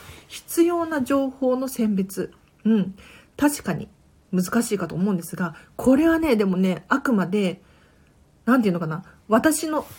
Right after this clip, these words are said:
アラチェの基準ではなくて、このテープさんご自身の基準なんですよね。なので、自分にとって必要な情報っていうのも本当に自分にしかわからないので、もうか-、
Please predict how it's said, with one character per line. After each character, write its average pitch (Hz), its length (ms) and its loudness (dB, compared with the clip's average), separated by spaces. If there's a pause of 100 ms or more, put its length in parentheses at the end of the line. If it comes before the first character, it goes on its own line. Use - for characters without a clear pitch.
ア 262 80 2
ラ 339 140 6
チ 262 120 -4
ェ - 20 0
の 185 100 0
基 190 140 -6
準 185 200 0
で 185 80 0
は 175 60 -2
な 151 120 -4
く - 120 -12
て、 190 260 -2
こ 160 100 -8
の 151 60 -6
テ 302 180 0
ー 285 40 -2
プ 285 100 -8
さ 190 160 -6
ん 160 180 -10
ご 196 80 -2
自 202 120 -4
身 311 260 -4
の 359 280 -4 (160)
基 214 160 -6
準 196 220 4
な 202 100 2
ん 175 60 0
で 160 60 -6
す 160 120 -10
よ 151 60 -6
ね。 180 300 -6 (380)
な 262 100 -2
の 196 140 0
で、 202 280 -2 (320)
自 226 140 -6
分 339 240 -2
に 359 120 -6
と 359 100 -2
っ 339 40 -2
て 208 160 -10
必 - 240 -10
要 196 100 -2
な 185 100 -4
情 185 180 -4
報 196 120 -6
っ 190 40 -4
て 190 120 -12
い - 20 -8
う 160 40 -8
の 151 60 -6
も 160 100 -6
本 294 320 -6 (160)
当 302 100 -2
に 262 80 0
自 185 200 0
分 240 200 4
に 247 100 4
し - 100 -6
か - 140 -2
わ 180 140 -2
か 190 100 2
ら 185 60 4
な 147 100 -6
い - 60 -16 (880)
の 185 100 4
で、 180 200 2 (3000)
も 233 120 2
う - 20 -2
か-、 - 260 0